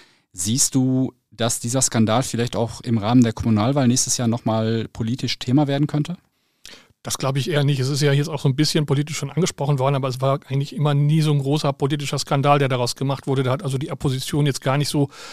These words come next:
Speaker 2: ähm, ist gar nicht so drauf angesprungen. Und, äh, ich glaube, im, äh, Sommer nächsten Jahres, wenn's dann, äh, in, in den Endspurt um die Kommunalwahl geht,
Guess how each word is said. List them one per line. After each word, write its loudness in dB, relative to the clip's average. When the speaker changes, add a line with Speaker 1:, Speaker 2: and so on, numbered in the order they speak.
Speaker 2:
ähm, 2
ist -6
gar 4
nicht 2
so 2
drauf 0
angesprungen. 2
Und, 0
äh, 2
ich -14
glaube, -4
im, 0
äh, 2
Sommer 6
nächsten 4
Jahres, 2
wenn's 2
dann, 2
äh, 2
in, 0
in -2
den 0
Endspurt 0
um 2
die -4
Kommunalwahl 2
geht, -2